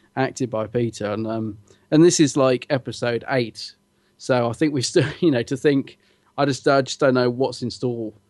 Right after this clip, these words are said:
you know, when Clara goes. I think Peter's gonna, I'm thinking of that scene where he smashes the console, you know, when he couldn't find Gallifrey. I think we're in for some really, yeah, some really good stuff ahead,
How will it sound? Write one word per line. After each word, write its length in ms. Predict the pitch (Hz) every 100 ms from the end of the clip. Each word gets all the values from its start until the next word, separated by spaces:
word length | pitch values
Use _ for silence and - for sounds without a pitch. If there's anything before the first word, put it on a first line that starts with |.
| _ _ _ _
you 100 | 135 117
know, 120 | 110
when 220 | 120 120
Clara 380 | - 131 120 110
goes. 320 | 104 101 107
I 60 | 117
think 240 | 143 -
Peter's 360 | 120 113 107 -
gonna, 180 | 113
I'm 140 | 101 127
thinking 300 | 160 139 127
of 80 | 120
that 140 | 87
scene 200 | - 127
where 120 | 120
he 60 | 117
smashes 600 | - 131 135 113 123 -
the 80 | 110
console, 580 | 135 139 - 101 98 104 - - _
you 100 | 131
know, 180 | 120 113
when 220 | 120 123
he 60 | 120
couldn't 260 | 117 135 123
find 200 | 120 120
Gallifrey. 380 | 135 131 120 90
I 80 | 131
think 240 | 165 139
we're 160 | 127 131
in 100 | 123
for 140 | 117
some 340 | - 107 113
really, 640 | 120 131 127 113 107 104 104 - _ _ _ _ _ -
yeah, 320 | 123 110 101 80 - _ _ _ -
some 280 | 165 - 131
really 240 | 135 123 117
good 180 | 120 -
stuff 420 | - 113 101 _ -
ahead, 300 | 104 107